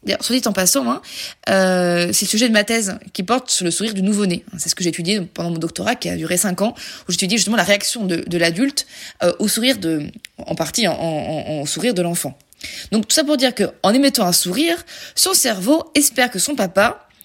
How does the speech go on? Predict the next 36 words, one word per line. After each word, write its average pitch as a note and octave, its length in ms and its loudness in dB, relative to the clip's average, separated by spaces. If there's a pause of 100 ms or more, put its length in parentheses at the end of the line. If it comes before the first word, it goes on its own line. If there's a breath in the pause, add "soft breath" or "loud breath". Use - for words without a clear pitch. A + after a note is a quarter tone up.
(120)
va B3+ 140 4
se C4 140 4
mettre G#3 380 0
lui G#3 160 0
aussi G#3+ 200 2
à E4 40 2
le B3 60 2
sourire, C4+ 440 0 (120)
comme A#3 120 -2
c'est - 180 -4
le - 40 -4
cas D4 140 4
depuis C4 220 -2
qu'elle B3+ 160 4
est B3 80 2
née. G3 220 0 (580 loud breath)
C'est - 180 0
alors C#4+ 200 6
que C4+ 140 0
Chloé A3+ 260 2
sourit, G3 400 0 (160)
naturellement. A3+ 640 0 (840)
Ce - 140 2
n'est A#3 80 2
pas C4 100 6
une A#3+ 60 2
tentative A3+ 360 2
de F3+ 100 0
manipulation, G3 640 4 (760 loud breath)
c'est - 200 0
juste E4+ 340 0
un G3 160 2
genre C4 200 4
de F#3+ 80 2
réflexe A#3+ 520 2 (100)
conditionné, B3 680 0